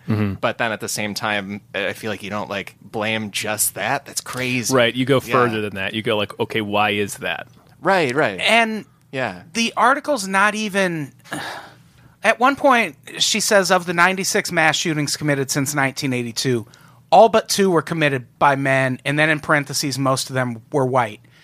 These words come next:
Speaker 3: And just going off really easy to access information, uh, Lori Dan, nineteen eighty-eight, the Winnetka Elementary School shooting. Jennifer San Marco, two thousand six, Goleta Post Office shooting.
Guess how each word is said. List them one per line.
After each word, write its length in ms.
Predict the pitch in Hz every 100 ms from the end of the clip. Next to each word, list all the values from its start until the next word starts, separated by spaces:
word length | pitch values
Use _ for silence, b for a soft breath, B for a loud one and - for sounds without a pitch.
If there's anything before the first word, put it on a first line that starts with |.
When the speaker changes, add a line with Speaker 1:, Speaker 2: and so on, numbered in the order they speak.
| b b b b
Speaker 3:
And 240 | 196 220 208
just 220 | 247 -
going 260 | 294 277 240
off 220 | 214 180
really 300 | 180 190 180
easy 380 | 151 165 170 170
to 180 | 156 143
access 640 | 147 156 - 156 143 - -
information, 880 | 156 151 165 139 139 131 160 139 135 b b b b b
uh, 240 | 160 160 160
Lori 320 | 175 214 202
Dan, 340 | 175 165 139
nineteen 420 | 135 151 151 175
eighty-eight, 420 | 156 139 131 117 -
the 80 |
Winnetka 440 | 135 135 151 - 160
Elementary 560 | 143 139 139 131 - 127
School 320 | - 143 120
shooting. 500 | - 127 120 113 101 - b b b b
Jennifer 340 | - 190 226 208
San 280 | - 208 196
Marco, 380 | 170 156 151 120
two 180 | -
thousand 380 | 208 180 165 160
six, 360 | 143 156 117 -
Goleta 400 | - 147 165 160
Post 320 | 165 151 -
Office 320 | 135 120 127
shooting. 540 | - - 135 120 113